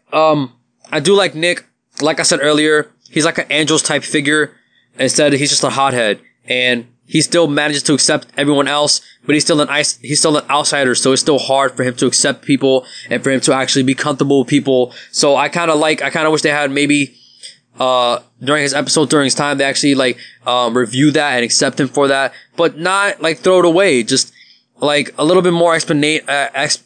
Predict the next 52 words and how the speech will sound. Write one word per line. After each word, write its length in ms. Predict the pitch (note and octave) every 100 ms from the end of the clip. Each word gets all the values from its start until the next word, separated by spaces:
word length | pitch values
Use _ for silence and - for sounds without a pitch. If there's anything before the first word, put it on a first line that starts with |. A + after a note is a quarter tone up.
| _
um, 320 | B2 C3 A#2+ A#2+
explaining 640 | A#2+ - - D#3+ D#3 D3+
on 220 | C3 B2
why 320 | A#2+ C#3 C#3+
he's 320 | C3+ C3+ B2 - - - - _ _
so 400 | - - D#3 D#3
cold 540 | - - D#3 E3 D#3+
towards 240 | - D3 -
others 400 | C#3+ D3+ D#3+ C#3+
or 100 | C3+
why 400 | B2+ C#3 C#3 C3 - _ _ _ _ _
he 140 | D3
has 200 | C#3+ D3+
to 100 | -
be 260 | C3+ D3+ D3+
such 240 | - C#3+
a 60 | C#3+
loner 380 | B2 C#3 D3+ D3
to 140 | -
himself. 480 | D3+ - D3+ D3+ - _ _ _ _ -
Um, 220 | C3+ C3+
even 220 | D#3+ F3+
though, 140 | F3+ E3+
yeah, 180 | E3
they, 140 | E3 D#3+
they 260 | C#3+ C3+
did 160 | C#3+ D#3
explain 380 | D#3 - D3+ D3
it 20 |
at 160 | C#3 -
the 160 | C#3
end 140 | C3+ C3
with 100 | B2
him 160 | C3+
and 80 | C3
Xander 380 | A#2 B2+ C3 C3
and 100 | B2
how 80 | A#2+
he's 140 | A#2
an 80 | A#2
outsider 720 | A#2+ B2+ - C3+ C3 C3 B2+ - -
and 80 | B2+
how 160 | B2+
he 60 | B2+
doesn't 200 | C3 A#2
trust 280 | - C#3+ -
anyone, 480 | C#3 C3 C3 B2+ B2 _ _ -
but 320 | D3 C#3+ _ _
that's 220 | - D#3+
a 20 |
different 220 | E3 D3 C#3+
story. 460 | - C#3+ A2 G2